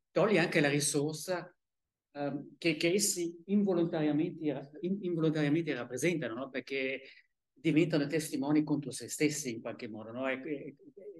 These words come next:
questa è una, una, come dire, un, un, un, un, un,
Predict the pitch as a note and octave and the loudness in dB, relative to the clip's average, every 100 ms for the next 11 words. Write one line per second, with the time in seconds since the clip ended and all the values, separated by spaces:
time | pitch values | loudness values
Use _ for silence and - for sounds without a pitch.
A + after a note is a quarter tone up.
0 | _ D3+ E3 D3+ D3 C#3+ C3 C3 - C#3+ | _ 0 4 4 4 2 2 -4 -6 -2
1 | C#3+ C#3 C3+ B2+ - _ _ _ _ D3+ | 0 0 -4 -8 -14 _ _ _ _ -2
2 | C#3 D3 D3 C3+ C#3 C#3 - - D#3 C#3+ | 2 2 0 -6 -6 -6 -8 -4 0 0
3 | C#3 D#3 C#3 C#3 C#3 - - | -2 -6 -6 -6 -6 -6 -8